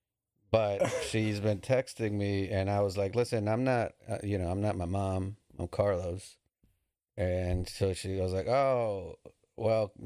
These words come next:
Speaker 1: do you wanna volunteer for the, the Biden?" And I was like, "Well, listen, I'll tell you what.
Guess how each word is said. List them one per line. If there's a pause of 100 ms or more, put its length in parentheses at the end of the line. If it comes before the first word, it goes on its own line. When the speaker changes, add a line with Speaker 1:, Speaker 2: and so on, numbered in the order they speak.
(180)
Speaker 1:
do
you
wanna
volunteer
for (720)
the, (300)
the
Biden?" (680)
And
I
was
like,
"Well,
listen, (220)
I'll
tell
you
what.